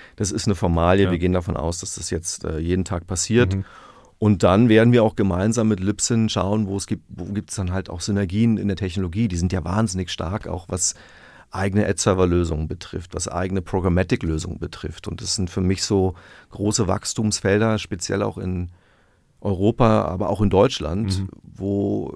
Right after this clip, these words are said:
Speaker 1: glaub ich, es noch Lücken gibt, da mit einem Independent reinzugehen und zu sagen, "Lasst uns gemeinsam große Sachen schaffen." Also ich freu mich drauf. Bin jetzt tatsächlich auch nächste Woche in, in den U S A, um mit den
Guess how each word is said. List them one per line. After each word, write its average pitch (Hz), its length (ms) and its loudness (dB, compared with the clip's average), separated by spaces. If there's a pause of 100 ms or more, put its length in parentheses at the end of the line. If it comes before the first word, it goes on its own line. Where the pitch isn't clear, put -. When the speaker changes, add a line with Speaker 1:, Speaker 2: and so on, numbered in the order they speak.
(280)
Speaker 1:
glaub 104 220 -2
ich, - 260 -6
es - 160 -4
noch 104 160 0
Lücken 123 260 0
gibt, 113 320 -4
da 104 280 0
mit 104 200 -4
einem 107 120 -2
Independent 110 840 2 (420)
reinzugehen 101 840 2
und 90 200 -2
zu 95 120 -6
sagen, 95 480 2 (320)
"Lasst 92 240 -4
uns 95 160 -6
gemeinsam 92 420 0
große 90 260 -6
Sachen 90 260 -6
schaffen." - 300 -6
Also 101 140 0
ich - 140 -2
freu 139 160 4
mich 196 140 0
drauf. 202 340 -4 (600)
Bin 107 140 0
jetzt 110 160 -2
tatsächlich 113 380 -2
auch 104 120 -4
nächste 104 340 -2
Woche 110 280 2
in, 98 380 -2
in 92 200 -4
den - 20 -4
U 98 160 -4
S 92 140 -4
A, 120 360 -6 (160)
um 101 140 -4
mit 101 140 -4
den 98 400 -2